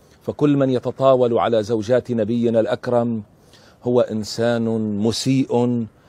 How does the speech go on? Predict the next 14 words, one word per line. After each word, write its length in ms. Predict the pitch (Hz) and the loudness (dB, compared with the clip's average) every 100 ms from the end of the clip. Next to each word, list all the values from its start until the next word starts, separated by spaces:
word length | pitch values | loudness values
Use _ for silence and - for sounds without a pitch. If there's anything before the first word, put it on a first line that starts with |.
| - _ | -20 _
ولا 240 | 110 110 107 | -2 2 2
بد 340 | 107 110 101 | 0 -2 0
أن 200 | 113 110 | 0 0
يوضع 560 | 107 120 127 110 95 92 | -2 -2 0 0 0 -2
حد 520 | - 147 131 113 113 113 110 107 101 | -2 -2 -2 -4 -2 0 0 -2 -2
لتطاوله. 840 | 120 110 - 107 98 95 90 76 - _ _ _ _ | -2 -4 -4 -4 -2 -4 -6 -10 -14 _ _ _ _
من 140 | 113 | -2
يتطاول 580 | 117 113 113 135 127 117 | -2 -2 2 4 6 4
على 220 | 95 117 | 4 2
زوجات 500 | 107 113 107 131 120 | 2 0 2 0 2
النبي 540 | 120 117 113 139 143 131 - - _ | -2 -2 0 2 0 -2 -12 -20 _
فهو 560 | - - 123 92 123 117 | -20 -2 -2 0 0 2
ينال، 920 | 117 117 127 135 131 123 127 123 120 - _ _ | 4 2 2 2 2 2 2 2 0 -4 _ _
شاء 580 | - - 143 143 139 | -12 4 8 8 6